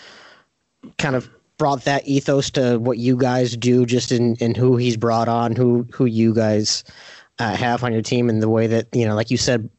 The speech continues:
hardworking. Um, the other thing I would say that I really admired about Jason was being very deliberate, right? So you guys didn't jump into cans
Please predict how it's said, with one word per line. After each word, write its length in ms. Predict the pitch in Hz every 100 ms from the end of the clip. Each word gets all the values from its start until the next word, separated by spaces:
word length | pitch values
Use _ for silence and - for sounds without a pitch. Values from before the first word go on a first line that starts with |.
| _ _ _
hardworking. 840 | - 139 127 131 123 120 123 123 120 _ - - - _ -
Um, 560 | 139 117 110 113 107 104 _ - - - - -
the 240 | 175 160
other 140 | 170 160
thing 420 | 170 156 151 160
I 120 | 131
would 160 | 135 127
say 160 | 151 127
that 180 | 117 - _ _ _ -
I 60 | 143
really 420 | 135 131 127 127
admired 380 | 127 123 123 123
about 200 | 120 110
Jason 300 | 117 113 123
was 120 | 113
being 240 | 117 117 110
very 240 | 113 113
deliberate, 520 | 104 104 113 127 156 _ _ _ _ - - _
right? 280 | 123 131 -
So 480 | - 131 120 117 120
you 160 | 120 156
guys 320 | 170 156 143
didn't 240 | 147 120
jump 260 | 120 139 143
into 180 | 127 113
cans 760 | 139 123 120 117 117 - -